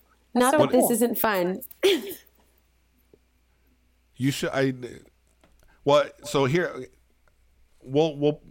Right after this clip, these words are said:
Speaker 3: we'll bring this one to a close here because we've, we've got a, a ton of stuff. But I do want to talk to you later on about maybe doing a twin thing, and then possibly if you think that Chelsea would have some fun with a Star Wars thing, um,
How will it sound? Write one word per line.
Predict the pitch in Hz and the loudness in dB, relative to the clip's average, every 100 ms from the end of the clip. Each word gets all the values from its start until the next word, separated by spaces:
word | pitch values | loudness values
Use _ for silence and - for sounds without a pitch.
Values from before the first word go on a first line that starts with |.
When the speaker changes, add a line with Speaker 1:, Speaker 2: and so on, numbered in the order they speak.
| - - - | -20 -20 -20
Speaker 3:
we'll | - 139 143 | -14 -2 -2
bring | 135 156 147 | 0 0 2
this | 139 127 | 0 -2
one | 131 | -6
to | 113 110 | -6 -8
a | |
close | - 104 101 95 | -6 -6 -6 -6
here | 98 | -10
because | 87 95 | -10 -10
we've, | 95 113 | -10 -8
we've | 107 101 | -8 -6
got | 110 107 | -4 -4
a, | 95 - | -6 -10
a | 101 | -10
ton | - 104 | -8 -10
of | 90 | -6
stuff. | 101 92 | -4 -4
But | 98 | -4
I | 98 | -2
do | 127 | -2
want | 131 120 120 | 0 -2 -2
to | - | -8
talk | 101 110 104 | -4 -2 -2
to | 104 | -6
you | |
later | 98 101 98 | -4 -4 -2
on | 101 98 | -2 0
about | 92 90 90 - _ _ _ _ | 0 0 -2 -4 _ _ _ _
maybe | 95 101 107 104 | -6 -2 -2 -2
doing | 101 104 104 101 98 - _ - | -2 -2 -2 -4 -8 -14 _ -14
a | 92 | -14
twin | - - 165 165 | -10 -4 -2 -2
thing, | 160 147 143 143 - _ _ _ _ _ _ - | -2 -2 -2 -6 -10 _ _ _ _ _ _ -10
and | 104 104 | -8 -4
then | 101 98 | -4 -4
possibly | 104 104 - 98 98 98 92 | -4 -4 -4 -6 -4 -4 -2
if | 107 - | -6 -4
you | 107 | -8
think | 101 104 95 | -6 -8 -8
that | - 90 | -10 -10
Chelsea | - 95 - 95 | -8 -8 -8 -8
would | 90 92 | -8 -6
have | 95 | -8
some | 87 92 | -8 -14
fun | - 95 | -10 -10
with | 92 90 | -10 -12
a | |
Star | - 95 98 | -8 -2 -2
Wars | 98 92 - | -2 -8 -10
thing, | 90 90 101 - _ _ _ _ _ _ _ | -10 -10 -12 -18 _ _ _ _ _ _ _
um, | 90 90 87 85 | -12 -12 -12 -14